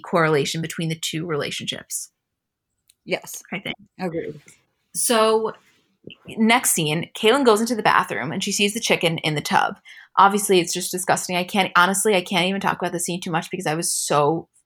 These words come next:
Speaker 1: grossed out. Like, I don't deal with the whole,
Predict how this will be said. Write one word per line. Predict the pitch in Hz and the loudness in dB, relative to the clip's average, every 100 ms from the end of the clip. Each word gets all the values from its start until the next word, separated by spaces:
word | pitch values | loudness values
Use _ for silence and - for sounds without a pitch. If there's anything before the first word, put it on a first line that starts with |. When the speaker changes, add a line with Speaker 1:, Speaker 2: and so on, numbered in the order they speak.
| _ _ _ _ _ - - | _ _ _ _ _ -20 -4
Speaker 1:
grossed | - 165 - | 0 0 4
out. | 117 - | 4 4
Like, | 147 | 2
I | 170 | 2
don't | 202 196 | 2 -2
deal | 180 160 | 0 0
with | 156 | 0
the | - 190 | -4 -4
whole, | 170 139 156 | -2 -2 -4